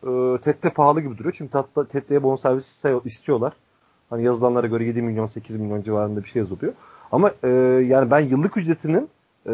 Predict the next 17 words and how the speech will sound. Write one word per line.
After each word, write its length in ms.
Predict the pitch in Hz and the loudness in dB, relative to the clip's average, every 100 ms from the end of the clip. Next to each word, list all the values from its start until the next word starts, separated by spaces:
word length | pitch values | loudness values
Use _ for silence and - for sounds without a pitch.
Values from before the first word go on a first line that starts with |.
| 120 | 0
Alan'ınkinin 600 | 139 160 190 196 190 208 | 4 4 4 2 0 2
yarısı 340 | 196 196 - | 4 4 2
kadar 180 | 180 180 | 0 4
olacağını 360 | 180 170 175 156 | 4 6 4 2
düşünüyorum. 420 | - 127 104 90 _ _ _ _ _ - | -8 -8 -8 -8 _ _ _ _ _ -10
Hani 160 | 127 | -6
iş 80 | 147 | -2
o 60 | 175 | 0
taraftan 400 | 175 175 180 170 | 0 2 0 0
bakarsak 400 | 165 202 202 165 | 0 -2 -2 -4
aslında 320 | 160 - 175 | -4 -2 -4
maliyet 360 | 156 165 185 180 | -2 -2 -2 -2
olaraktan 480 | 175 170 180 180 | -4 -2 -4 -4
çok 200 | 151 165 | -8 -14
fark 320 | - 156 156 185 | -2 -2 -2 -8
etmiyor 380 | - 170 151 | -8 -4 0
ama 220 | 190 196 | 2 2